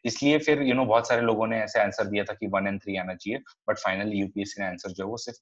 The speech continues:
एरल सी का दिया हुआ है, तो इसका correct answer आपका एरल सी बनेगा। I don't know मैंने ये ऐसा क्यों ढूंढा। तो लेक बैकल, but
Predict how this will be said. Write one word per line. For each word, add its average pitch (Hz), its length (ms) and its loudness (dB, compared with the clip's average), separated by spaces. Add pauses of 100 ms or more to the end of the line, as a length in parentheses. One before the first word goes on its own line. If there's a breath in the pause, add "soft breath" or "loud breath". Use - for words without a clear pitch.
एरल 92 200 -4
सी 85 180 -12
का - 140 -14
दिया 78 180 -14
हुआ 73 120 -16
है, - 60 -20 (280 soft breath)
तो - 80 -8
इसका 110 220 -2
correct 104 320 -2
answer 98 240 -4
आपका - 220 -2
एरल 90 260 -4
सी 85 160 -14
बनेगा। 78 320 -18 (360 soft breath)
I 95 40 2
don't 113 180 -4
know 107 120 -4
मैंने 95 220 -4
ये 92 200 -4
ऐसा 90 160 -8
क्यों 90 220 -8
ढूंढा। 80 240 -10 (400 loud breath)
तो 101 60 -4
लेक 113 260 2
बैकल, 147 340 4
but 120 140 2